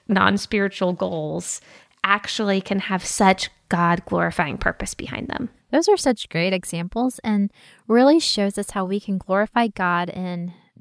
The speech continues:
Speaker 2: different areas of our life, parenting, homemaking.
Speaker 1: Mm-hmm.
Speaker 2: It can look so different. We can glorify him in so many different ways.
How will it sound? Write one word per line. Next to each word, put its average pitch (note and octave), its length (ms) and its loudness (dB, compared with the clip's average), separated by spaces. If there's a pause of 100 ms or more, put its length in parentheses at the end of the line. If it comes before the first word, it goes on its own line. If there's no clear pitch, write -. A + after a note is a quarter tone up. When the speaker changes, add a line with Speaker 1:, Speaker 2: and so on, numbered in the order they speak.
Speaker 2:
different G3+ 340 2
areas E3+ 280 0
of G3+ 120 -8
our A3 100 2
life, F3+ 320 0
parenting, F3 640 -4
homemaking. F3 720 -4
Speaker 1:
Mm-hmm. G#3+ 440 0
Speaker 2:
It G3 80 -2
can G3 160 -2
look G#3+ 280 0
so - 420 0
different. - 640 -10 (240)
We F3 80 -6
can F3 140 -8
glorify E3+ 520 2
him D#3+ 280 -10
in E3 180 -8
so E3 200 -6
many E3+ 260 -6
different D#3+ 340 -10
ways. D#3+ 420 -6